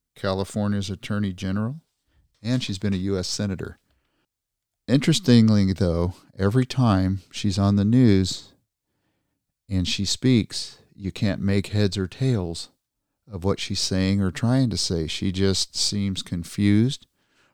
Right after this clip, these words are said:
or unfocused, or she's been given a script of lines that she's allowed to say, and that's it. It's just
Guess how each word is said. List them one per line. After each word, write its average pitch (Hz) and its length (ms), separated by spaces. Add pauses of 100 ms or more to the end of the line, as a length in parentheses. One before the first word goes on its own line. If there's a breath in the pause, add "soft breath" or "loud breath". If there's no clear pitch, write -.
or 101 140
unfocused, 101 960 (540)
or 107 180
she's 104 280
been 98 240
given 104 380
a 90 80
script - 420
of 92 160
lines 98 440
that 101 120
she's 92 240
allowed 90 360
to 92 80
say, 98 340
and 98 120
that's 95 280
it. 120 200
It's - 260
just - 420